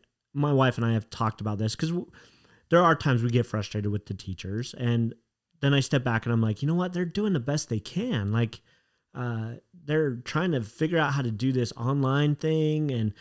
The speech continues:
our, our s-, our kids actually go to school, but there's, at any time, if they have too many covid cases, they can shut the school down and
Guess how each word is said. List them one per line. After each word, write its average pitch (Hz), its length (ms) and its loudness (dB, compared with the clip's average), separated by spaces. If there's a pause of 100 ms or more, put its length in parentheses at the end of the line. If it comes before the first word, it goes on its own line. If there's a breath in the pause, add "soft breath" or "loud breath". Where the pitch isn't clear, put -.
(160 soft breath)
our, 160 240 2
our 160 120 2
s-, - 220 -4 (140)
our 139 160 4
kids 110 300 0
actually 110 300 -4
go 127 160 6
to 123 80 4
school, 117 440 0
but 123 180 -2
there's, 123 260 -2 (180)
at 131 200 -10
any 143 180 6
time, 131 380 2
if 117 120 0
they 117 100 -2
have 110 200 0
too 135 140 0
many 117 380 0 (420)
covid 135 320 4
cases, 110 360 -2
they 117 100 0
can 110 140 -2
shut 147 240 -2
the 143 40 -4
school 139 220 2
down 127 280 4
and 104 200 0